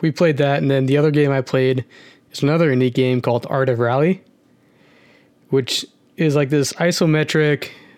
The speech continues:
um, like, three D retro kind of arcadey rally game. Um, and it's got, like, this, uh, synthwave music track to it. The music's really good.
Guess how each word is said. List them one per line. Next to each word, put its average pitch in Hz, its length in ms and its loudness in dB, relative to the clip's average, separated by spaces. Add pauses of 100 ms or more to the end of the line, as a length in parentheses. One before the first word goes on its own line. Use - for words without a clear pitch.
(220)
um, 120 480 -2 (640)
like, 135 180 -4
three 143 200 -2
D 139 380 0 (460)
retro 135 560 0
kind 131 240 -4
of 123 80 -4
arcadey 131 560 0
rally 127 300 0
game. 156 320 0 (1900)
Um, - 440 -8 (1200)
and 156 460 0 (580)
it's - 140 -14
got, 170 120 0
like, 160 160 0
this, - 800 -2 (440)
uh, 135 80 -2
synthwave 147 720 0
music 143 380 0
track 175 280 -2
to 202 140 2
it. 165 260 -6
The 147 60 0
music's 175 360 0
really 123 180 0
good. 123 280 0